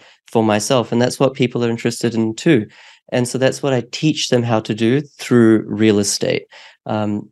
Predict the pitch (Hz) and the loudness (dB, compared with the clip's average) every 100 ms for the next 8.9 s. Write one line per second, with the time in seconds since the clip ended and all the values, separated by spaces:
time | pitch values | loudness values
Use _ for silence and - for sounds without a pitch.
0 | _ 139 147 151 135 131 - 127 123 131 | _ 0 2 0 -2 -4 -2 0 0 2
1 | 156 135 - 113 127 127 113 113 113 127 | 0 0 -4 0 2 2 2 0 0 0
2 | 131 113 110 120 156 156 - - - - | -2 0 0 0 0 0 -4 -20 -20 -10
3 | 110 113 113 113 - 120 120 117 113 113 | 0 2 2 0 0 0 2 0 0 -4
4 | 104 113 135 143 135 127 110 113 110 113 | -2 0 2 2 0 -2 -2 -2 0 0
5 | - 110 113 120 117 117 113 117 - 123 | 0 0 2 0 2 2 2 0 2 4
6 | 117 113 _ - - - 120 131 135 127 | 4 2 _ -20 -16 -2 2 2 2 -2
7 | - 123 110 110 110 110 110 104 117 - | -2 -2 -4 -2 -2 -2 -4 0 0 0
8 | 107 - - 107 - 120 135 254 | -4 -4 -6 -4 -2 -2 0 -2